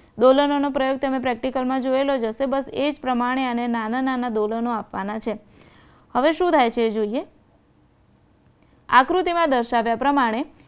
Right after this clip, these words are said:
એક પ્રબળ ચુંબકના ધ્રુવો વચ્ચે તાંબાની પ્લેટને એક સરળ લોલકની જેમ દોલન કરાવવામાં આવે છે. તમે અહીંયા આકૃતિમાં જોઈ શકો છો.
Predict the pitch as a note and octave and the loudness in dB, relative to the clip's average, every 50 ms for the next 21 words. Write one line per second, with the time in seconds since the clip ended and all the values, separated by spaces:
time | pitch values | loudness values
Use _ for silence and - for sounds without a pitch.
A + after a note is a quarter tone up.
0 | _ - - B3+ C4 C4 - - C#4 C4+ B3+ C#4+ F4+ F#4+ F#4+ F#4 F4 D#4+ C#4 B3+ | _ -4 -2 -2 -2 -2 -2 0 2 2 8 8 8 8 8 4 0 0 0 0
1 | B3+ A#3+ - A#3 A#3 A3+ G#3 A#3+ A3+ G#3+ A3 A3 G#3+ A3+ C#4 D4 C#4+ - A3+ G#3+ | 0 0 0 -2 -2 0 0 0 0 0 0 0 2 2 0 0 0 0 0 0
2 | G#3+ B3+ - - - - - _ _ - - C4 C4 C4+ D4 F4 F4+ F#4 F#4 F4+ | 0 0 -4 -14 -20 -20 -20 _ _ 4 6 8 8 8 8 6 6 6 4 0
3 | E4+ - C4+ C4+ C#4+ C4+ C#4 - G#3+ A3 B3+ C#4+ - - _ _ - - - C4+ | -4 2 4 4 4 2 0 -4 -4 -4 -4 -6 -8 -12 _ _ -8 0 0 0
4 | C4 - - - D4 C4 C4 D4+ E4+ F#4 F#4 E4 D4+ C#4+ C#4+ C#4 C4+ C#4 C4+ C4+ | 0 0 -6 0 2 4 6 8 6 6 6 6 6 6 4 2 0 0 -2 -2
5 | B3+ B3 B3 C4 C4+ C4 A3 G#3 A#3+ A#3+ A#3+ C4+ D4 D#4+ D#4+ C#4+ C4+ A#3 A3+ A3 | 0 0 0 0 0 -2 0 2 4 4 6 4 4 2 0 0 0 0 0 0
6 | A3 G#3+ G#3+ G#3 A3 A#3+ - - C4 B3+ A3 G#3+ G#3 A3 G#3+ A3 - A3+ A#3+ A#3+ | -2 -2 -4 -2 0 -2 0 2 0 0 0 -2 -6 -6 -8 -6 -4 -4 -2 -2
7 | A#3+ A#3+ B3 A#3 A3 G#3 A#3 A#3 A#3+ B3 A3+ A3 A#3 B3 A#3 B3+ B3+ A3+ G#3+ A3+ | -2 -2 -2 -2 -4 -4 -6 -8 -6 -4 -4 -4 -2 -4 -2 0 0 0 0 -2
8 | - - - G2+ - - A3+ | -8 -8 -8 -10 -10 -12 -14